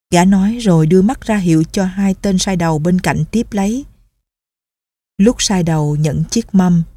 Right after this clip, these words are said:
hai tay hắn trĩu xuống.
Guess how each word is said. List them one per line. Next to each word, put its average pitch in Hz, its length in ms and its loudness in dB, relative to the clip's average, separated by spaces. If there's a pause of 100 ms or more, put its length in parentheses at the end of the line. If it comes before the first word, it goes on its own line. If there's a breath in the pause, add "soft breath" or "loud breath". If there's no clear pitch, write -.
(880)
hai 226 160 0
tay 196 300 0
hắn 190 340 0
trĩu 165 220 2
xuống. 220 420 -4